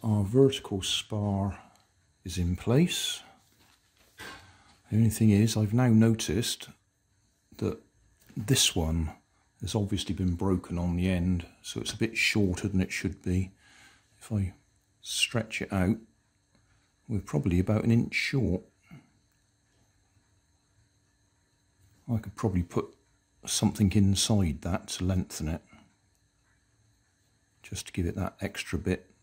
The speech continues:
so it holds the sail stretched. I may take the easy option here, barbecue skewer. It's about three millimeter diameter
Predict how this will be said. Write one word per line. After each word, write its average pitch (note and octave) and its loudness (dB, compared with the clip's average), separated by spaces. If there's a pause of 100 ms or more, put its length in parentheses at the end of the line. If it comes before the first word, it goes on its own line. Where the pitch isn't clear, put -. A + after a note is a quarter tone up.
(400)
so - -4
it F2 -2
holds F#2 -4
the - -14
sail F2 0 (1300)
stretched. - -6 (3500)
I F#2 -6
may G#2+ 4
take G#2+ -2
the G2+ 2
easy G2+ 6
option F#2+ -2
here, F#2 0 (880)
barbecue G#2 -2
skewer. G#2 0 (260)
It's - -8
about G#2 -6
three - -2
millimeter F2+ 0 (240)
diameter F#2+ -2